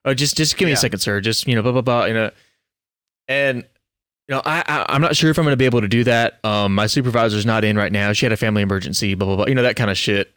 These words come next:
Speaker 2: Yeah,
Speaker 1: And, which
Speaker 2: yeah.
Speaker 1: I get it. I mean, maybe he's, maybe I'm, I'm not, I don't know. Well, this happens. I have to call about three or four times, and I never get the fucking link.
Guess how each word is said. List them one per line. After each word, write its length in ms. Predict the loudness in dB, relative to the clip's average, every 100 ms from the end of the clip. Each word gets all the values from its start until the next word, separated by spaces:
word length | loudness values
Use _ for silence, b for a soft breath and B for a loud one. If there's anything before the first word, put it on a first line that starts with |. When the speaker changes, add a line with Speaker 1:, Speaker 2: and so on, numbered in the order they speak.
| _ _ _ _ _ _
Speaker 2:
Yeah, 200 | -2 -2
Speaker 1:
And, 80 | 0
which 200 | 0 2
Speaker 2:
yeah. 60 |
Speaker 1:
I 40 | -2
get 340 | 0 0 2
it. 140 | 2 2
I 120 | 2
mean, 140 | 0
maybe 320 | 2 2 2
he's, 100 | 0 -2 -4
maybe 420 | -2 0 0 -2
I'm, 160 | -4 -4
I'm 180 | -4 -2
not, 200 | -4 -4 -8 -6 -6
I 80 |
don't 140 | -4 -2
know. 200 | -2 -4 b b _ _ _ _ _
Well, 320 | 0 2 0 _ _
this 160 | -4 0
happens. 400 | -2 0 -2 -2 -4
I 80 | -2
have 160 | -2
to 80 | -4
call 460 | -4 0 2 2 0
about 340 | 0 -2 -2
three 380 | -6 -2 0 2
or 120 | 0
four 300 | -2 -2 -2 0
times, 760 | -2 0 -2 -4 -6 -10 -12 _ _ _ _ _ _ _
and 100 | -2
I 60 | 0
never 260 | 0 0 -2
get 180 | -4
the 60 | -4
fucking 320 | -6 -4 -4
link. 340 | -4 -4 -8